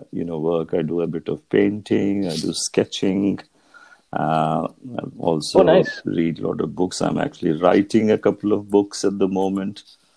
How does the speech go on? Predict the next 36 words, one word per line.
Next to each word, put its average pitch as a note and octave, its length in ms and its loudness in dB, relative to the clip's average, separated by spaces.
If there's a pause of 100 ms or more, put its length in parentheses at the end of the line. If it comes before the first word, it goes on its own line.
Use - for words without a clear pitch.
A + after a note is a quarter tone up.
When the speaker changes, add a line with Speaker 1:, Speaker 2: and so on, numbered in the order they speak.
(220)
Speaker 1:
Uh, E2 640 -2
so - 220 -4
one F2 400 0
is, F2 280 0
Speaker 2:
Mm-hmm. E3 340 4
Speaker 1:
is C#3+ 180 -2
quite E2 280 -4
at E2 220 -4
the E2 100 -2
advanced D#2+ 500 -6
stage. - 440 -4 (600)
So E3 360 4 (160)
I D3+ 160 2
kept D3 300 -4
bu-, A#2 140 -2 (120)
busy. F#2 280 -6 (600)
Speaker 2:
So, A3 180 10
like, A3+ 220 6
talking G3+ 360 2
about G#3 220 6
your G#3+ 80 8
career, G3 400 8
so, A3 140 4
like, A3 240 6
um, E3 640 8 (100)
how G#3 340 8
and, A#3 340 6
like, F3+ 160 4 (100)
basically F3 400 4
when E3 240 6
you F3+ 160 10
decided D#3 500 6
to E3+ 120 6
become D#3 320 4
an D3 80 2
ophthalmologist? C3 760 0